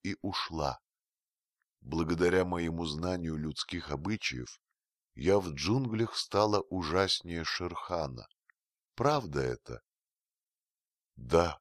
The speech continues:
ответил Маугли. «Все в джунглях боятся Багиры, все, кроме Маугли». «О ты, детеныш человека!» очень нежно промурлыкала пантера. «И как я вернулась в мои джунгли,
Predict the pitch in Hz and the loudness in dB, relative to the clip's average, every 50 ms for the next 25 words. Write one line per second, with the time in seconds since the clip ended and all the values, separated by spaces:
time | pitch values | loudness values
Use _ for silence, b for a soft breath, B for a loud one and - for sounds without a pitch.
0 | _ _ _ _ - 57 - 62 65 69 64 - 64 64 64 65 65 62 60 57 | _ _ _ _ -12 -12 -8 -6 -6 -4 -4 -4 -6 -6 -6 -4 -4 -4 -4 -4
1 | 53 52 52 50 50 50 50 _ _ _ _ _ _ _ _ _ _ - - - | -6 -8 -12 -14 -14 -16 -18 _ _ _ _ _ _ _ _ _ _ -10 -4 -2
2 | - 113 123 135 120 101 80 73 85 104 123 120 107 104 110 120 110 101 87 98 | 2 4 6 6 4 2 0 0 2 2 2 2 2 2 2 2 2 2 4 4
3 | 101 101 90 90 90 90 - - - 95 85 90 87 85 71 71 67 62 60 55 | 6 8 8 8 6 6 4 -2 -4 -2 0 2 0 0 0 -4 -4 -4 -4 -6
4 | - - _ _ _ _ _ _ - - - - 90 92 92 - - 87 95 92 | -8 -12 _ _ _ _ _ _ -4 -2 0 2 2 2 2 2 2 2 2 2
5 | 95 95 90 80 76 78 78 80 78 80 78 73 69 71 69 64 57 - _ _ | 2 0 0 2 2 4 4 4 4 2 2 -2 -2 -4 -4 -6 -6 -10 _ _
6 | _ _ _ _ _ _ _ _ _ _ _ _ _ - 135 151 156 151 - _ | _ _ _ _ _ _ _ _ _ _ _ _ _ 0 2 2 2 0 -2 _
7 | - 131 135 139 127 107 123 127 120 - - 107 117 117 113 110 107 - - - | 4 6 6 6 6 4 4 2 4 2 2 2 2 4 2 2 0 -2 -4 -4
8 | - - - 101 98 101 95 92 87 90 90 90 87 - - - 78 69 - _ | -4 -2 0 2 4 4 4 4 4 4 4 2 2 0 -2 -6 -6 -6 -8 _
9 | _ _ _ _ _ _ _ _ _ - 71 69 - - 78 73 69 65 73 87 | _ _ _ _ _ _ _ _ _ -4 -2 -2 0 -2 -2 -2 -2 -2 0 0
10 | 95 92 80 85 87 82 80 - 78 80 78 78 76 73 71 73 78 76 - - | 0 0 -2 -4 -6 -6 -4 -4 -4 -2 -2 -2 -4 -4 -2 -2 -2 -4 -4 -4
11 | 73 71 73 67 - - 73 71 69 - - - 64 60 57 - 50 - _ _ | -6 -4 -4 -4 -2 -4 -4 -4 -4 -8 -8 -6 -6 -6 -6 -8 -10 -12 _ _
12 | _ _ _ _ _ _ _ _ _ _ _ _ _ _ _ _ _ _ _ - | _ _ _ _ _ _ _ _ _ _ _ _ _ _ _ _ _ _ _ -4
13 | 92 90 - 104 98 92 - 87 104 110 107 98 101 98 90 90 92 107 117 113 | -2 0 2 2 2 2 2 4 4 6 6 6 4 2 2 2 0 0 0 2
14 | 110 107 95 - - 69 73 82 87 92 95 98 107 101 82 76 90 113 131 123 | 2 0 0 -2 -4 -4 -4 -4 -2 -2 -2 -2 -4 -6 -6 -4 -2 0 0 0
15 | 113 98 80 73 69 - | -2 -2 -4 -4 -6 -6